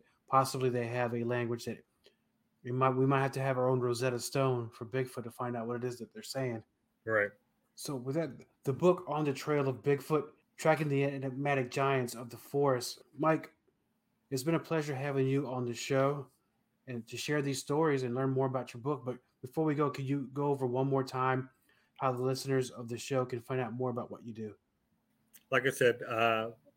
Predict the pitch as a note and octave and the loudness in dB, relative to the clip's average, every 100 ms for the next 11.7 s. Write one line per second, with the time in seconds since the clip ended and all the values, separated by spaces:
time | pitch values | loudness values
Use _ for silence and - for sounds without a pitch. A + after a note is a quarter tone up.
0 | _ C3+ C#3+ D#3 D3+ C#3+ B2 B2+ B2+ - | _ 2 4 4 4 2 4 4 2 0
1 | B2+ A#2+ A2+ A2 G#2+ - A#2+ - B2 A#2+ | -4 0 2 4 4 4 2 4 2 2
2 | - - G#2+ G#2+ G#2+ A#2+ B2+ A#2 A#2+ B2 | -8 -14 -10 -6 0 2 2 0 0 2
3 | E3 - A2+ - G#2 G2 G2+ - - _ | 2 4 0 2 2 2 -4 -16 -20 _
4 | _ - G#2+ G#2 G#2+ G#2 G#2+ A2+ A2 A2 | _ -4 0 0 4 4 4 2 4 4
5 | B2 - A#2 A#2 A#2 A#2+ B2 - B2 B2 | 4 2 4 6 6 6 4 2 2 4
6 | A#2+ A#2 G#2+ A2+ A#2 - A#2 G#2+ G#2+ A#2 | 4 4 6 6 6 4 -6 -4 -2 2
7 | C3 B2+ B2+ C3+ C3 A#2 A2+ A2+ G#2 A2 | 4 4 6 6 4 2 4 4 6 6
8 | G#2 - - _ A2 G#2+ A2 A#2+ A#2+ B2+ | 6 0 -12 _ 0 4 6 6 6 6
9 | B2+ C3+ - _ - A2+ A2 G#2+ A2 A#2 | 6 2 -2 _ 2 6 8 8 8 6
10 | B2 B2 A2+ G#2 A#2+ B2 A#2+ - - - | 6 6 4 8 10 10 8 -4 -20 -20
11 | _ - G#2 G#2+ G#2 G#2 | _ 0 4 4 2 -2